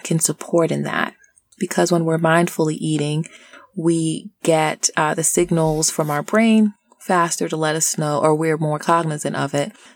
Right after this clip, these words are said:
to let us know when we're full. And we feel more satisfied after we eat our meals because we've actually, you know, focused in on it. Think about the number of times where you've had a meal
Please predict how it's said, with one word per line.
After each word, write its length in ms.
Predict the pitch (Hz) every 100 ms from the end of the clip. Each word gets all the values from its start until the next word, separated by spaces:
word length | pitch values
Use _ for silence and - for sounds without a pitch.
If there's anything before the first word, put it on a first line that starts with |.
| _
to 120 | -
let 180 | 165 156
us 200 | 160 -
know 540 | 156 151 151 147 147 -
when 200 | 151 147
we're 140 | 147
full. 500 | - 160 151 160 220 - _ _ _ _
And 280 | 202 202 196
we 220 | 180 202
feel 300 | 190 - 214
more 160 | 208 208
satisfied 680 | - 180 202 240 - 143 139
after 220 | 151 147
we 100 | 151
eat 160 | 147
our 140 | 143 139
meals 320 | 151 - -
because 340 | - - 165
we've 160 | 170 165 165
actually, 640 | 160 - 170 160 156 151
you 80 | -
know, 120 | 160
focused 440 | 151 156 151 156 -
in 180 | 160 151
on 200 | 135 -
it. 140 | - _ _ - _
Think 180 | 247 277
about 240 | 269 233
the 80 | 202
number 240 | 185 175
of 80 | 175
times 340 | - 165 160 156
where 80 |
you've 180 | 156 156
had 260 | - 156 156
a 80 | 151
meal 420 | 143 147 156